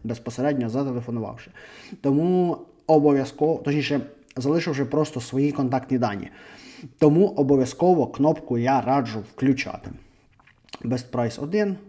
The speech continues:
і барабанна дроп. Натискаємо відправити. Все,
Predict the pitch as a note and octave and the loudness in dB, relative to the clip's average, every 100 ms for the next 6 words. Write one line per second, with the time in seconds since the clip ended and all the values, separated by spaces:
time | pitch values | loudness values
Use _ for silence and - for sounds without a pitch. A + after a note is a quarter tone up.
0 | - - G#3+ G3+ - - _ _ _ _ | -12 0 2 2 -4 -20 _ _ _ _
1 | _ _ _ _ _ _ _ _ - - | _ _ _ _ _ _ _ _ -14 -12
2 | - A#2 A#2+ C3 C#3+ C#3+ C#3 C#3 B2+ - | -12 -4 0 2 2 0 -2 -4 -6 -8
3 | A#2+ B2 G#2 - _ _ B2 B2 B2+ D#3 | -4 -4 -4 -12 _ _ -10 -8 -8 -4
4 | D3 C3 B2+ - G2+ G2+ - _ - - | -2 -2 -4 -6 -8 -8 -14 _ -16 -4
5 | C3 | -2